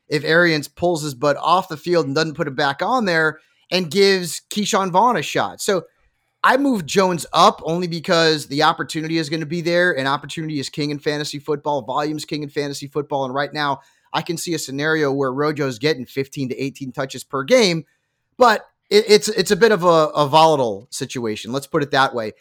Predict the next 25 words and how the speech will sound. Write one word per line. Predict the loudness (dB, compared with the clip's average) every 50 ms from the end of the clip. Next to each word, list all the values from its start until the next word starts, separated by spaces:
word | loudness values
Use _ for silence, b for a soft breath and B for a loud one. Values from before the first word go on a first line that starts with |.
| _ -8
It's | -6 -6 -4 -2
not | 0 0 0 0
a | -2
situation | -6 -8 -8 -8 -6 -4 -2 -2 -2 -4 -4 -4 -2
where, | 0 0 0
like, | 0 -2 -4 -6 -8
yeah, | -6 -2 -2
I | -2
mean, | -2 -2 -4 -6 b b b b
if | -12 -10 -10
you | -8
drop | -4 -2 0 0 0 -2
a | -6
pass | -4 -2 0 2 2 0 -2 -4
or | -6
you | -10 -12
fumble | -6 -2 0 0 0 2 0 -2 0
once, | 0 0 2 2 2 0 0 -2 -2
like, | -2 -2 -4 -8 -10
say, | -6 -6 -4 -4
a | -4
Chris | -4 -4 -6 -6 -4
Carson | -2 0 0 0 0 -4 -4 -2
last | -2 0 0 -2 -2 -6 -4
year | -2 0 2 0 0 -2